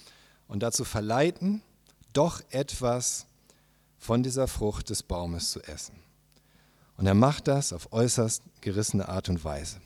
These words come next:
Zunächst wird das, was Gott eigentlich gesagt hat, verdreht. Ist euch das aufgefallen? Die Schlange fragt die Frau, "Stimmt es, dass ihr von keinem Baum im Garten essen dürft?"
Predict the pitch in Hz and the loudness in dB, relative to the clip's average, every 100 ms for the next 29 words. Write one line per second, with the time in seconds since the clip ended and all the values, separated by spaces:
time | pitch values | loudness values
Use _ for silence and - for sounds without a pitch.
0 | - - 120 202 208 135 120 151 165 127 | -8 -4 -2 -2 -2 -4 -4 -4 -4 -6
1 | - 127 - - 175 214 180 156 - 120 | -4 -6 -6 0 4 4 4 -2 -2 0
2 | 113 156 165 - 143 - - _ - - | 6 6 4 -2 -4 -4 -12 _ -14 -12
3 | 107 95 87 71 - - _ _ _ _ | -10 -8 -8 -8 -18 -20 _ _ _ _
4 | _ _ - 113 123 110 131 - 147 151 | _ _ -10 -6 -6 -4 -4 -4 4 8
5 | 151 220 - - - - _ _ _ _ | 8 6 0 -16 -20 -20 _ _ _ _
6 | _ _ _ _ _ 117 - 147 190 214 | _ _ _ _ _ -2 4 6 8 6
7 | - 156 180 165 - 147 151 156 147 - | 10 10 10 6 0 4 6 6 4 -4
8 | - 95 160 - 165 - 113 - 120 - | 0 8 8 8 0 2 0 2 0 -2
9 | 95 - - - 123 160 196 208 214 220 | -8 -10 -8 -4 -2 0 2 2 2 -2
10 | - _ 101 98 123 196 269 285 _ _ | -4 _ -4 0 4 4 2 -2 _ _
11 | - 120 120 127 151 110 - 104 - 135 | 2 4 6 6 6 0 -4 -2 0 0
12 | 156 190 285 - | 2 2 2 -6